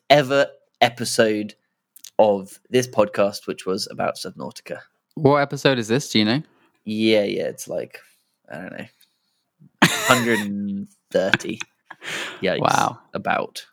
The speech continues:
Speaker 2: Gosh, it's been a long time.
Speaker 1: There's a stab. It's like a stab somewhere in that range.
Speaker 2: So what do you think? Do you think, um, what do we advise? Do we advise people to go back and listen to that episode?
Speaker 1: No, don't. That's the
Speaker 2: Absolutely
Speaker 1: last,
Speaker 2: not.
Speaker 1: <laughs> that's the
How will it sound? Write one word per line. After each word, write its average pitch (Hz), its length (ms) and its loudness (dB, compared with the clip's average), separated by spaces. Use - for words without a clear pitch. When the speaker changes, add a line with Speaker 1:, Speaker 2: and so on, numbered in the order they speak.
Speaker 2:
Gosh, - 220 0
it's - 100 -8
been 139 120 4
a 113 100 0
long 98 160 -2
time. 98 340 0
Speaker 1:
There's 98 160 -2
a 98 40 -6
stab. 95 420 0
It's - 140 -10
like 104 100 -2
a 92 60 -8
stab - 480 -2
somewhere 80 420 -10
in 71 140 -14
that 65 320 -12
range. 76 500 -12
Speaker 2:
So 165 220 2
what 180 100 -2
do 190 60 -2
you 185 60 0
think? 165 300 0
Do - 100 -4
you 151 60 0
think, 170 280 2
um, 139 400 2
what 147 160 4
do 160 80 0
we 156 160 2
advise? 120 420 0
Do 135 120 -4
we 135 120 2
advise 127 600 0
people 135 260 2
to - 140 -8
go 127 160 4
back 123 240 2
and 120 140 -2
listen 127 300 2
to - 100 2
that 147 200 2
episode? 113 300 4
Speaker 1:
No, 143 380 2
don't. 107 420 0
That's - 340 0
the 110 140 2
Speaker 2:
Absolutely 113 580 4
Speaker 1:
last, 95 300 2
Speaker 2:
not. - 140 6
Speaker 1:
<laughs> - 40 -4
that's - 380 2
the 143 60 6